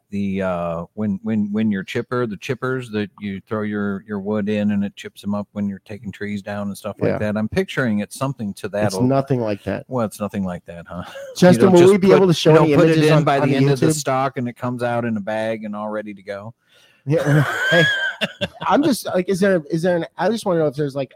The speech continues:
Speaker 2: a piece of the machine, like a, uh, an accessory that you can hook up to it that, like, rolls it into a blunt afterwards.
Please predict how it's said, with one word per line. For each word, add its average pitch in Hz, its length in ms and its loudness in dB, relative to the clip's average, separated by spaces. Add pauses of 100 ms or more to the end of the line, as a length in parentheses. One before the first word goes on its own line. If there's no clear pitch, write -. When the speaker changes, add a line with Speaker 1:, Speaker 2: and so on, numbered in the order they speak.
Speaker 2:
a 127 100 -6
piece - 340 -6
of 147 60 -4
the 131 40 -4
machine, 139 340 -4
like 123 240 -4
a, 120 140 0
uh, 110 100 -2
an 110 100 -6
accessory 131 600 -2
that 117 180 -4
you 120 60 -8
can 117 120 -8
hook 120 220 -4
up 120 140 -4
to 123 120 0
it 113 120 -2
that, 104 100 -6
like, 107 160 -6
rolls 110 220 -2
it 110 100 -4
into 104 220 -4
a 101 40 -2
blunt 101 300 -10
afterwards. 95 600 -10